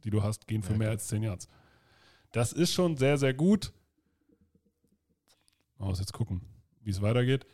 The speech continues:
Speaker 2: Ja.
Speaker 1: Aktuell in den Playoffs würden Potsdam gegen Allgäu spielen, die Nurka Lions gegen Straubing Spiders, Munich Cowboys gegen die Cologne Crocodiles und die Schwäbischer Unicorns gegen die Berlin Adler.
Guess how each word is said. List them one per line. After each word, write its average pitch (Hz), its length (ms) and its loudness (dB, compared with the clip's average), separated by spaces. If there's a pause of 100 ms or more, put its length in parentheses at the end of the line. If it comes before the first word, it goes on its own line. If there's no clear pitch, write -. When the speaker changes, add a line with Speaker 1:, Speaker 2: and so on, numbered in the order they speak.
(160)
Speaker 2:
Ja. - 140 -4
Speaker 1:
Aktuell 147 580 4
in 131 60 4
den 123 120 4
Playoffs 110 680 0 (600)
würden 127 760 2 (2250)
Potsdam 139 560 -2
gegen 104 180 -2
Allgäu 104 320 0
spielen, 175 320 -2 (840)
die 101 120 -2
Nurka 117 480 0
Lions 117 480 -2
gegen 101 300 -4
Straubing 98 400 -4
Spiders, 113 520 -6 (420)
Munich 151 280 0
Cowboys 131 380 2
gegen 110 180 -4
die 110 80 -6
Cologne 107 340 -2
Crocodiles 139 580 -2
und 107 120 -6
die 101 80 -2
Schwäbischer 107 400 -4
Unicorns 101 560 -4
gegen 98 160 -6
die 92 80 -6
Berlin 98 420 -8
Adler. 90 280 -10